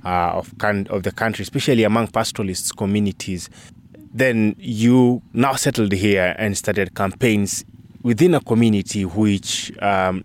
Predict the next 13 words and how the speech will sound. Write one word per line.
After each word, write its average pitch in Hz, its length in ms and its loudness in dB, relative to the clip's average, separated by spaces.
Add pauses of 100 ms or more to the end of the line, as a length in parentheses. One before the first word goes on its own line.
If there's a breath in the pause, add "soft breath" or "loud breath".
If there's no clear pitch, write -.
(120)
is 107 160 -4
practicing 107 720 -4
something 113 300 0
that 98 100 2
has 92 140 -2
been 104 220 2
done 95 340 0
for 92 440 -2
hundreds 101 440 -6
and 85 120 -12
hundreds 87 400 -8
of 80 140 -10
years. - 380 -14